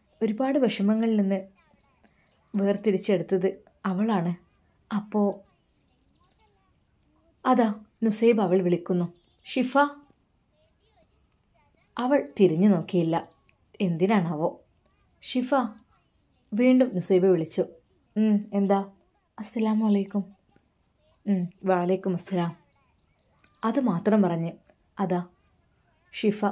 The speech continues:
നേരെ മൊബൈൽ ഷോപ്പിലേക്ക് നടക്കുന്നു. ആ ഒരു നിമിഷം നുസൈബ ആ ഒരു കാഴ്ച കണ്ടു. അതെ, ഷിഫ ഏതാ മൊബൈൽ ഷോപ്പിലേക്ക് നടന്നു നീങ്ങുന്നു. അല്ലെങ്കിലും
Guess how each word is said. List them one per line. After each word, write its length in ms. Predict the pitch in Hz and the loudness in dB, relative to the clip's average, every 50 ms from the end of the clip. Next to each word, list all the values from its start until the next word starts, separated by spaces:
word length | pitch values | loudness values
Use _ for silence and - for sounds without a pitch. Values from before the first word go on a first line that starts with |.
| - - _ _ _ _ _ - | -4 -10 _ _ _ _ _ 0
നേരെ 280 | 208 214 220 233 240 226 | 2 4 4 4 4 2
മൊബൈൽ 320 | 180 165 156 170 180 185 | 0 0 2 4 4 4
ഷോപ്പിലേക്ക് 560 | 175 - 196 185 190 185 175 175 170 - - 175 - - | 4 2 -2 -2 0 2 0 0 0 0 -6 -8 -6 -4
നടക്കുന്നു. 480 | 202 190 170 175 175 - 185 175 175 170 - - _ _ _ _ _ _ _ _ _ _ _ _ _ _ _ _ _ - | -4 -2 -2 -4 -4 -2 -2 -2 -2 -2 -4 -10 _ _ _ _ _ _ _ _ _ _ _ _ _ _ _ _ _ -8
ആ 80 | 226 262 | -6 -2
ഒരു 180 | 277 269 220 196 | -2 0 0 2
നിമിഷം 400 | 180 180 170 165 - - 185 - - - _ _ _ _ _ _ _ _ _ _ _ _ _ _ | 2 0 0 -2 -2 -4 -4 -4 -6 -12 _ _ _ _ _ _ _ _ _ _ _ _ _ _
നുസൈബ 420 | - 208 - - - 175 170 156 165 165 - - _ _ _ _ _ _ | 2 2 2 2 0 -2 0 0 -2 -6 -8 -12 _ _ _ _ _ _
ആ 80 | 208 214 | -2 0
ഒരു 160 | 233 220 202 208 | 2 2 2 0
കാഴ്ച 360 | - 208 180 170 165 - - 190 | 0 -2 -2 -2 -2 -2 -2 -2
കണ്ടു. 300 | 165 156 156 156 254 - - - _ _ _ _ _ _ _ _ | -2 -2 0 0 0 -2 -2 -8 _ _ _ _ _ _ _ _
അതെ, 240 | 208 185 165 180 170 - - _ _ _ _ _ _ _ _ _ _ _ _ _ _ _ _ _ _ | -8 -4 -4 -4 -4 -6 -10 _ _ _ _ _ _ _ _ _ _ _ _ _ _ _ _ _ _
ഷിഫ 240 | - - 220 202 - 220 | -4 -2 -2 0 2 2
ഏതാ 260 | 202 180 165 160 180 180 - _ _ | 0 2 0 -2 -4 -6 -8 _ _
മൊബൈൽ 280 | 208 196 180 180 196 202 | -2 -2 0 2 0 0
ഷോപ്പിലേക്ക് 540 | 208 - 196 180 - 185 175 175 - - 175 - - _ _ 208 | 0 0 -4 -4 -2 -2 -2 -2 -2 -4 -6 -8 -10 _ _ -2
നടന്നു 340 | 202 185 175 185 180 196 | 0 0 0 0 0 0
നീങ്ങുന്നു. 400 | 190 175 170 170 170 170 170 170 175 175 _ _ _ _ _ _ _ _ _ _ _ _ _ _ - | 0 -2 -2 -2 -4 -4 -4 -4 -6 -10 _ _ _ _ _ _ _ _ _ _ _ _ _ _ -4
അല്ലെങ്കിലും 500 | 196 185 185 196 202 202 220 220 220 | 0 2 4 4 4 4 4 4 2